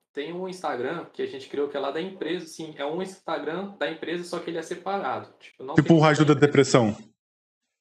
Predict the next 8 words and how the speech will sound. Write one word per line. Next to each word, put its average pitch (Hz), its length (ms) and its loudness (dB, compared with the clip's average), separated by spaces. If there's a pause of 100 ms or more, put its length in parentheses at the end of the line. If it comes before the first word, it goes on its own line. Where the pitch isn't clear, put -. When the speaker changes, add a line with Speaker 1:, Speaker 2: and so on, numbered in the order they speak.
(200)
Speaker 1:
É, 147 160 -4
tipo - 200 -10
a 170 60 -4
Raju 180 260 -6
da 165 80 -6
Depressão. 160 640 -8
Speaker 2:
Aham. 117 340 4 (100)
Speaker 1:
É, 143 160 -2